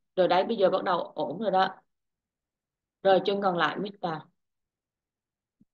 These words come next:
Đúng rồi, lần này giữ lâu, ok.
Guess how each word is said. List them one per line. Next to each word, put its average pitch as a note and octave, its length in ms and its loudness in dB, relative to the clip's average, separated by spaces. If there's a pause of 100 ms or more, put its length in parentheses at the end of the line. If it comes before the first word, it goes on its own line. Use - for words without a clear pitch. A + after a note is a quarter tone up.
(640)
Đúng G3 280 8
rồi, B3 380 8
lần A3 180 6
này G#3 140 2
giữ E3+ 140 8
lâu, A#3 260 8
ok. A#3+ 320 4